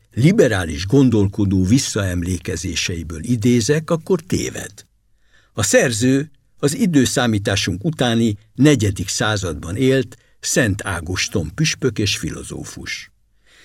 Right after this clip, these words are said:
Egyébként valamennyire mindenki csal és hazudik. Ki többet, ki kevesebbet.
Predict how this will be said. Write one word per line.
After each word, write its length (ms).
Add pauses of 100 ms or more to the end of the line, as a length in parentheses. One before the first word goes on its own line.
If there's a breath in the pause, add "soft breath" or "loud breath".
(120 soft breath)
Egyébként 460
valamennyire 680
mindenki 420
csal 280
és 160
hazudik. 640 (380)
Ki 120
többet, 460 (160)
ki 140
kevesebbet. 880